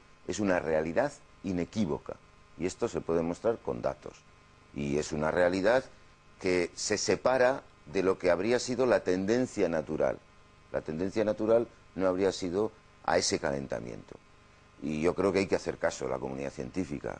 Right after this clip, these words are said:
que es de sabios, eh, por parte de la sociedad y por parte que, de quien tiene que asumir responsabilidades, eh, para defender y proteger a la sociedad,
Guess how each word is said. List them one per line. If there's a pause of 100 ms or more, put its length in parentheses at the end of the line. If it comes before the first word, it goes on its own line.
(120)
que
es
de
sabios, (160)
eh,
por
parte
de
la
sociedad (260)
y
por
parte
que, (100)
de
quien
tiene
que (300)
asumir
responsabilidades, (340)
eh,
para
defender
y
proteger
a
la
sociedad,